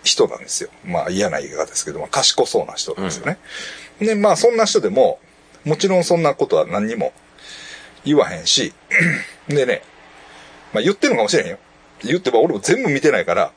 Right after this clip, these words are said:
Speaker 1: あの、言ってはったら申し訳ないんやけど、割と無頓着な感じするし、でね、あの、まあ、選手も監督もそうやねんけど、
Speaker 2: うん。
Speaker 1: 国民、国民っていうね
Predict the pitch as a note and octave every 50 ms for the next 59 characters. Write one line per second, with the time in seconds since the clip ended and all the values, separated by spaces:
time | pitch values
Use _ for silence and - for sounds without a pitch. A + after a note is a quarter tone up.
0 | _ _ - A2 G2+ F#2+ F#2+ A2+ C3 D#3+ F3 - - F#3 E3 F#3+ F3+ - - A#2+
1 | E2+ C#2+ - - - - - - G#2 G#2 G#2 G#2+ G#2+ G2 G2 D2+ C2+ C2 - -
2 | E2+ F2+ G2 - - - - - - - - - - - - - - - D#3+ D#3+
3 | E3+ A3 A#3+ A3+ G#3 A#3 F#3 C3+ G#2+ - A2+ G#2 F#2+ - F2 E2 F2 E2 - G2
4 | F#2 F2 D#2 - - E2 D#2+ D2+ - - A#2+ G2+ - - _ _ _ _ _ -
5 | - _ _ _ - - D3 C#3+ C3 A2+ F2 C#2 - - _ _ _ _ _ _
6 | _ _ _ _ _ _ _ - - - - - - - - - - F#2+ F#2+ F2+
7 | E2+ E2+ D#2 D2+ D2+ C#2 C#2+ - - - - - - - - - - - - -
8 | - - - - - - - - - - - - - - G#2 G2+ - - D#3+ E3
9 | F3 F#3 F#3 F3+ - - B3+ A#3 G3+ - G2 D#2 - - - - D3 D#3 D#3 D3+
10 | - D#3 C#3 - C#3 G#2 F2 - - A#2+ G#2+ E2 C2 C2+ - - D2 D2 F2 E2
11 | C#2+ - - - G2 F#2+ F2 - - - - - - D4+ D4+ - D4+ D4+ D4 C4+
12 | C4 C4 A3+ - - A3 A3 A3 G#3+ G3+ F#3+ F#3 - G2+ E2 D2+ - -